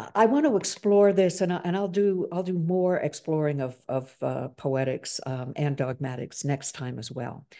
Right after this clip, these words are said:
But the word poetics comes from, uh, a word poiesis, and that's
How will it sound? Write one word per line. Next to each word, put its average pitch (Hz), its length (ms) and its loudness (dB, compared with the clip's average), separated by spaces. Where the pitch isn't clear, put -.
But 214 320 4
the - 160 4
word 311 300 4
poetics 185 600 4
comes 165 360 0
from, 143 440 0
uh, 135 360 -2
a - 80 -2
word 147 360 0
poiesis, 135 880 0
and 147 160 2
that's 147 320 0